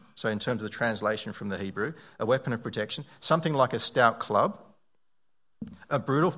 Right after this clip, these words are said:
but effective ways, uh, a way of seeing off threats. Uh, Rod's already explained to us exactly what that might have looked like if a rod was used.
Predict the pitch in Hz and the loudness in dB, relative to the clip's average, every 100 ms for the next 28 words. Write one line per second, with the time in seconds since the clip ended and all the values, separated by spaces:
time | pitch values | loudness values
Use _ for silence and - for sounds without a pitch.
0 | - 127 113 135 - 127 110 113 143 135 | -2 -4 0 0 0 -2 4 4 2 -4
1 | - 113 107 107 104 123 110 - 120 117 | -2 0 0 0 4 4 6 2 2 2
2 | 110 - - 120 - - - - - - | 0 -2 2 4 4 2 0 -2 -14 -18
3 | - - 101 101 110 110 101 107 98 101 | -18 -2 -2 2 4 4 2 0 0 -4
4 | - - 104 113 131 - 101 101 110 98 | -4 -2 -4 -4 -6 -4 0 0 -2 -4
5 | 101 107 113 104 90 95 - 101 117 170 | -2 -2 -2 -4 -4 -4 -4 -2 -2 -2
6 | 104 101 95 98 95 85 113 214 - | -8 -6 -2 -2 -4 -6 -6 -4 -4